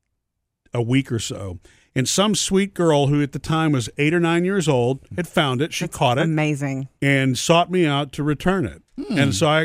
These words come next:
Speaker 1: I have my high school
Speaker 2: Yeah.
Speaker 1: ring. It was a s-,
Speaker 2: I didn't know you
Speaker 1: I,
Speaker 2: lost it.
Speaker 1: yeah.
Speaker 2: That's cool.
Speaker 1: She was, it was very, very sweet. But anyway, so I'm used to rings flying off my hands.
Speaker 2: Yes.
Speaker 1: I guess I see, the thing for me with a ring, maybe you've not been afraid of this, but I'm afraid of them being too tight and not being able to get them off.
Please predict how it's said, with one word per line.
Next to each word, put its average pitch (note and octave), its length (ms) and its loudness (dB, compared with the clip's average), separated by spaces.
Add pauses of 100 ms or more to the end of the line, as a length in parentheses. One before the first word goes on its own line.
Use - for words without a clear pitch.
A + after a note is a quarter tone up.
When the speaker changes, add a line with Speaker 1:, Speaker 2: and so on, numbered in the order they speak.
Speaker 1:
I C#3 140 0
have D#3+ 140 0
my D3+ 220 -2
high D#3+ 100 0
school E3 160 -2
Speaker 2:
Yeah. D3+ 160 2
Speaker 1:
ring. D#3 120 0
It C#3+ 40 0
was B2+ 120 -2
a - 20 -4
s-, - 300 -8
Speaker 2:
I G3 60 0
didn't G#3+ 120 -2
know G3 80 0
you F3 140 2
Speaker 1:
I, E3+ 40 4
Speaker 2:
lost D3 340 -2
it. E3 80 -4
Speaker 1:
yeah. E3 100 2
Speaker 2:
That's A#2+ 120 -2
cool. C#3+ 420 -6
Speaker 1:
She - 160 -6
was, C3 280 -4
it C3 120 -2
was A#2+ 140 -2
very, B2 240 0
very A#2 180 -2
sweet. B2+ 220 -2
But E3 100 4
anyway, D#3+ 180 4
so E3+ 140 -2
I'm F#3+ 100 0
used F#3 180 -2
to D3+ 60 -4
rings C3 300 0
flying C#3 300 0
off B2+ 140 -2
my B2 140 0
hands. C#3 420 0
Speaker 2:
Yes. E3+ 320 -4
Speaker 1:
I D#3 80 2
guess G#3 220 0
I F#3+ 140 0 (560)
see, - 200 -4
the F#3+ 120 -2
thing B3+ 240 0
for F#3+ 120 0
me G3 120 2
with E3 160 2
a C#3 80 2
ring, F#3+ 540 0 (240)
maybe F#3 280 0
you've F#3 220 0
not F#3+ 200 0
been F#3 120 0
afraid D#3+ 300 0
of F#3+ 80 0
this, A3 380 -2 (420)
but D#3 120 -2
I'm A#3+ 120 4
afraid G3+ 300 2
of F#3 60 2
them D3+ 140 0
being D#3 240 0
too D#3 140 -4
tight D#3 300 0
and B2+ 120 4
not C3+ 200 2
being C3 140 2
able A#2+ 160 -2
to A2 80 -4
get G#2+ 180 -4
them G2+ 160 -6
off. - 260 -14